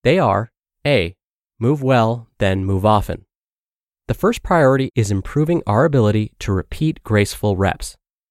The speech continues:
This quality of movement is essential for maximizing the effectiveness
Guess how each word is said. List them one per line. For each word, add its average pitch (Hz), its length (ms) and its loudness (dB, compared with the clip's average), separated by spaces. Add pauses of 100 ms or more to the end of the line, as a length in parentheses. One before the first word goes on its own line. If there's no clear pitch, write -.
(200)
This 170 180 0
quality 196 460 -2
of 180 100 0
movement 123 540 2
is 98 160 -4
essential 170 500 -2
for - 160 -4
maximizing 147 720 -2
the 156 80 -2
effectiveness 107 600 -2